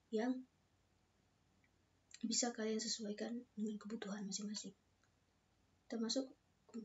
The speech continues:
yang pertama, daftar anggota. Di sini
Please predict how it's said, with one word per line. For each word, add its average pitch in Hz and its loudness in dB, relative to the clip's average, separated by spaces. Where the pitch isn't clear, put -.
yang 208 0
pertama, 214 2
daftar - -8
anggota. 202 -2
Di 226 0
sini 277 6